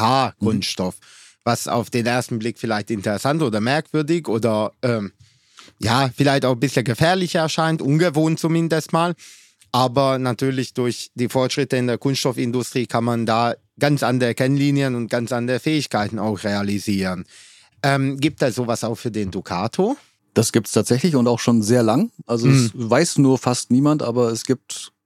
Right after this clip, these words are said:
Speaker 2: eine, eine G-F-K-Feder schon seit Ewigkeiten auch für den Ducato.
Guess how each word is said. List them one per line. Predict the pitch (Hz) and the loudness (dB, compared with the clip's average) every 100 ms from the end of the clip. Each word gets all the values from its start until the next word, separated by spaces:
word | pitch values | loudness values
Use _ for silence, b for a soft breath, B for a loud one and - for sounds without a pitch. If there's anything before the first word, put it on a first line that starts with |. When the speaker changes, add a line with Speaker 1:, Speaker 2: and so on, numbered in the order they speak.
| _ _ - | _ _ 0
Speaker 2:
eine, | 110 113 110 107 | 2 4 2 2
eine | 107 107 | 0 0
G-F-K-Feder | 113 107 - 139 - 147 147 | 0 0 0 0 2 2 2
schon | 135 123 123 | 2 0 2
seit | 120 98 | 0 0
Ewigkeiten | 131 131 - 120 120 117 | -2 -2 0 0 0 -2
auch | 107 113 | -2 -2
für | - | -2
den | 110 | -4
Ducato. | 104 113 123 147 | -2 0 0 0